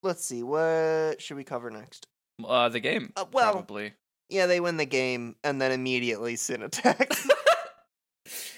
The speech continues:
Speaker 2: Well,
Speaker 1: Or rather, not Sin, just a bunch of fiends.
Speaker 2: Fiends. Yeah, it's, it's very strange. Uh, yeah, regardless of whether you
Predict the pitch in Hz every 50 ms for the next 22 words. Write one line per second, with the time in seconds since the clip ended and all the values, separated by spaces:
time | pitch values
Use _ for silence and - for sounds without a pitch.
0 | 269 262 226 - - 240 285 294 294 285 - 175 175 165 165 165 160 156 156 160
1 | 156 156 143 - - - 127 113 107 107 110 113 - 143 131 - 135 113 127 117
2 | 117 - 117 - - - 95 196 196 185 156 120 104 - - - - - 160 160
3 | 156 143 123 117 - 135 143 151 147 135 131 - 147 135 135 147 160 165 156 143
4 | - - - 143 139 139 127 113 - - - - - 139 139 135 135 135 127 135
5 | 135 165 170 190 180 185 165 - 160 147 160 147 - 147 139 131 135 123 120 113